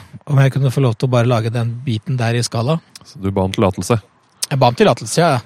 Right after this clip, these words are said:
Speaker 1: Ja. Eh, ja. Insisterte på tillatelse,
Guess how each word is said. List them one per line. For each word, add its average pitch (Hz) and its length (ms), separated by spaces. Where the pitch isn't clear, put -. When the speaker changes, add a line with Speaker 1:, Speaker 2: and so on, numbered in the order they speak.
Speaker 1:
Ja. 123 220
Eh, 135 320
ja. 131 160
Insisterte 156 760
på 165 140
tillatelse, 127 460